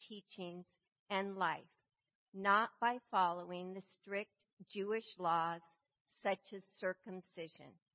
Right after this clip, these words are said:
As Paul emphasized at Galatians two, verse six, "For in Christ Jesus, neither circumcision nor uncircumcision counts for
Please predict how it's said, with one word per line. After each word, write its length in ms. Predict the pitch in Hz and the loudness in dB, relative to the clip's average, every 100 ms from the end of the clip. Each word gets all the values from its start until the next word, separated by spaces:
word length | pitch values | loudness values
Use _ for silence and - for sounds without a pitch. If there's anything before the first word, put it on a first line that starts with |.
| _ _ _ _ - | _ _ _ _ 8
As 140 | 240 233 - | 8 6 -2
Paul 260 | 262 277 285 | 6 8 8
emphasized 840 | 254 247 233 214 - 160 165 175 - _ _ | 2 -2 -8 -8 -2 0 0 -6 -16 _ _
at 160 | 214 190 - | 0 0 -4
Galatians 720 | 196 196 208 - 247 240 233 - - | 0 2 2 -2 -8 -8 -10 -16 -12
two, 300 | 202 180 180 190 190 | -6 -6 -6 -12 -6
verse 280 | 190 190 202 - _ - | 0 0 -2 -14 _ -6
six, 200 | 190 - _ _ _ _ _ _ _ _ _ - | -6 -6 _ _ _ _ _ _ _ _ _ 2
"For 240 | 247 247 - | 4 4 2
in 200 | 240 240 - - | -2 -2 -6 -4
Christ 600 | 269 254 302 330 _ _ - - | 2 2 2 -8 _ _ -20 -14
Jesus, 520 | 220 214 190 165 170 _ _ _ _ _ - | -12 -12 -12 -14 -14 _ _ _ _ _ -4
neither 420 | 240 254 247 240 226 - | 0 2 2 0 -2 -2
circumcision 1120 | 262 277 330 294 294 - 233 202 190 175 190 - _ - | 0 0 -4 -10 -10 -6 -4 -4 -8 -10 -12 -18 _ -6
nor 320 | 220 233 240 - | 0 0 0 0
uncircumcision 1400 | 240 254 240 - 190 175 _ 185 175 _ 165 170 175 170 175 _ _ _ 226 | 2 2 -2 -8 -6 -6 _ -16 -16 _ -14 -14 -14 -16 -18 _ _ _ 2
counts 460 | 226 208 - - - | 2 2 -4 -20 -8
for 180 | 208 | -8